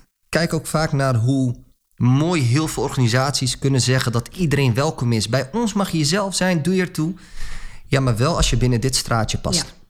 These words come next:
Speaker 2: Ja, dat zijn de kaders.
Speaker 1: Dat zijn de kaders.
Speaker 2: Ja.
Speaker 1: En dat doet mij denken aan, aan een wetenschappelijke term, confirmation bias.
Speaker 2: Ja.
Speaker 1: Weet je, waarbij we eigenlijk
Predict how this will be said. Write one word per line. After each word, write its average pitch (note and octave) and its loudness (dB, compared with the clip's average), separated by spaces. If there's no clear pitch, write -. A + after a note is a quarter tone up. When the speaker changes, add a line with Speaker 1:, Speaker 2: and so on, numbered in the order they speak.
Speaker 2:
Ja, - -12
dat F#3+ -8
zijn G#3+ -4
de F#3 -6
kaders. D3 -8
Speaker 1:
Dat D3+ 0
zijn D#3 2
de B2+ 0
kaders. C3 0
Speaker 2:
Ja. - -12
Speaker 1:
En B2 4
dat C3+ 2
doet D3+ 0
mij C#3+ 2
denken D3+ 0
aan, C#3 0
aan C3 2
een B2 2
wetenschappelijke B2+ -2
term, A2+ 0
confirmation C3 2
bias. C#3+ 0
Speaker 2:
Ja. D#3+ -12
Speaker 1:
Weet D#3+ 2
je, F3 2
waarbij C#3+ 2
we C3 0
eigenlijk D3 0